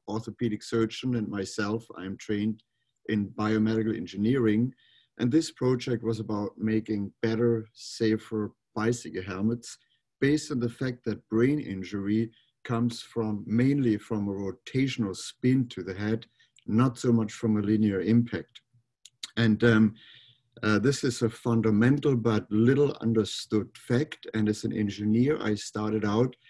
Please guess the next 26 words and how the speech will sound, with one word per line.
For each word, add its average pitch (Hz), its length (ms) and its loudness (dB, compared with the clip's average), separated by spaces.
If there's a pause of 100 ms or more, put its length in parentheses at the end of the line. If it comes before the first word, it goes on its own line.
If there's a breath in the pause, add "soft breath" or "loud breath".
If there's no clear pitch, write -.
(200 soft breath)
by 104 140 2
making 110 300 4
computer 147 520 2
models 135 560 0
and 85 200 -10
showing 139 420 2
that. 123 340 2 (320 soft breath)
And 117 160 0
the 113 80 -2
feedback 139 480 0
was 107 160 -2
always 117 640 2
less 120 300 0
than 110 280 2
enthusiastic. 117 920 0 (520 soft breath)
And 110 360 2
my 104 260 -2
collaborator, 110 600 2
Doctor 113 320 -2
Mady, 117 360 4
said, 110 300 -2
"Michael, 131 480 2
make 123 220 2
an 110 100 -2
egg 131 260 -2
video." 104 460 0